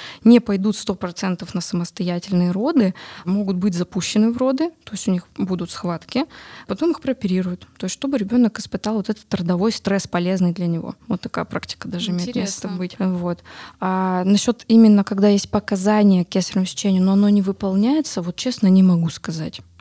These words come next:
Speaker 1: Я такого не встречала ни, ни в ординатуре в своей, ни в настоящей своей работе. Если есть показания, мы идём на кесарево сечение. У нас нет с этим проблем. Никто не играет в русскую рулетку,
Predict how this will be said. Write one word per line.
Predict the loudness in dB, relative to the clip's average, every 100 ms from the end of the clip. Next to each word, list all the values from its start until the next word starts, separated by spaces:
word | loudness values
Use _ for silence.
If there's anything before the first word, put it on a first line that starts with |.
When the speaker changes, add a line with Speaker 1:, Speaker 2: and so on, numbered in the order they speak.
| _ _ _ _
Speaker 1:
Я | 0 2
такого | 2 0 0 4
не | 4 2
встречала | -4 -6 -4 -2 0
ни, | 0 0
ни | 0 0 0 2 4 4 4 2
в | -2
ординатуре | 0 0 0 0 -2 -2
в |
своей, | -2 0 2 2 0 -6 -18 -6
ни | -2 -2
в | -2
настоящей | -6 -6 -6 -4 -4 -6
своей | -6 -2 0
работе. | 0 0 -2 -2 -4 -4 -4
Если | -4 -2 2
есть | 2 2 -2
показания, | -8 -6 0 4 6 6
мы | 6 6
идём | 4 2 0 -8 -6
на | -6
кесарево | -6 -6 -4 -4 -6
сечение. | -8 -4 0 2 0 0
У | 0
нас | 0 -2
нет | -2
с | -4
этим | -4 -4
проблем. | -4 -4 0 2 2
Никто | 0 -4 -2 2
не | 4 4
играет | 2 -2 -2
в |
русскую | -6 -8 -4 0
рулетку, | 0 -2 -6 -10